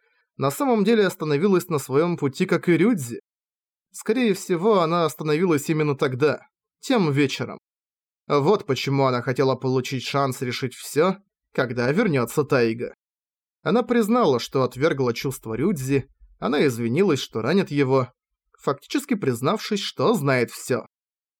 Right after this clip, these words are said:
Так движется ли она? "И где теперь эта заколка?" Услышав небрежный вопрос Минори, Рюдзи ответил почти так же небрежно. "У меня дома. Хочешь забрать ее?" "Нет, спасибо.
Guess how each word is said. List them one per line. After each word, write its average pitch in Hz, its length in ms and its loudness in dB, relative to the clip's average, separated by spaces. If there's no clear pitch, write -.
Так 143 220 -2
движется 143 540 0
ли 123 100 2
она? 120 320 0
"И 220 180 4
где 196 180 2
теперь 165 300 4
эта 196 120 0
заколка?" 180 640 0
Услышав 202 520 -2
небрежный 170 540 2
вопрос 147 400 0
Минори, 143 600 2
Рюдзи 147 480 0
ответил 147 500 2
почти 143 360 -4
так 156 240 0
же 139 100 -2
небрежно. 143 560 0
"У 127 100 -2
меня 143 260 2
дома. 135 420 0
Хочешь 202 460 0
забрать 135 400 2
ее?" 120 220 -8
"Нет, 196 280 4
спасибо. 131 540 -4